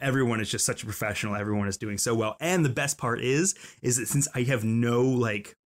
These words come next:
preconceived notion of the media, all of these amazing voice actors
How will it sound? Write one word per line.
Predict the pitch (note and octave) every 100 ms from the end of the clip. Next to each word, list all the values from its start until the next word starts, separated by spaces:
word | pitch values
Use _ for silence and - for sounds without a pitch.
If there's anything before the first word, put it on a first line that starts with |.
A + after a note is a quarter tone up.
| _ _ _ _ - - _
preconceived | - C#3 C3 A#2+ - A2+
notion | A2 A#2+ - B2
of | A#2
the | A2
media, | G#2 G#2 B2 D3+ F#3+ - - - _ -
all | B2+ C#3 D3+
of | B2
these | B2+ C3+ C3+ -
amazing | B2 A2+ A2+ A#2+ A#2+ C3 B2+ B2+ B2+
voice | A#2 A#2+ B2
actors | C#3+ D3 D3+ E3+ F3+ -